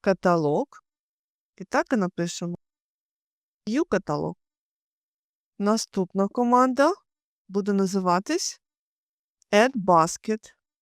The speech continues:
Ще нам потрібно дві команди. Ми дії перетворюємо на об'єкти.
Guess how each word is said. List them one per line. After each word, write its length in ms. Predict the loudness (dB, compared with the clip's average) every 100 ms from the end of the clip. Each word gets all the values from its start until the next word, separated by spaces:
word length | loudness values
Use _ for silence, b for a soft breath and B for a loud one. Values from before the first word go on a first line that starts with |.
| _ _ _ _ _ _ _ _ _ _ _ _ _ _ _ _ _ _ _ _ _ _ _ _ _ _
Ще 680 | -12 -8 -6 -4 0 0 2
нам 280 | 2 0 -2
потрібно 500 | -8 -6 -6 -4 -4
дві 300 | -4 -4 -4
команди. 840 | -4 -2 -2 -4 -4 -4 -4 -4 _ _ _ _ _ _ _ _ _ _ _ _
Ми 320 | 0 2 2 -2
дії 640 | -12 -8 -2 0 2 0 -2 _ _ _ _ _
перетворюємо 800 | 2 2 0 0 2 2 0 0 0
на 320 | 0 2 0 -2
об'єкти. 720 | -6 -4 -2 -4 -6 -12